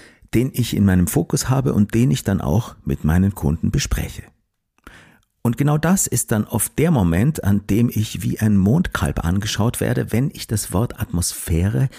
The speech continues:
in einem Business-Kontext völlig ernsthaft ausspreche. Weil,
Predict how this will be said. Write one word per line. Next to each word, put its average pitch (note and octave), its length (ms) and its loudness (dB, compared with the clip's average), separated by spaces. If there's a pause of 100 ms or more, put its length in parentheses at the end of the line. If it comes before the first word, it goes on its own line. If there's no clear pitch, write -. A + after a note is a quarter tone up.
(260)
in A#2+ 200 2
einem G2 260 2
Business-Kontext A2+ 1040 0 (240)
völlig - 440 0
ernsthaft - 460 -2
ausspreche. - 560 -8 (480)
Weil, F2+ 380 0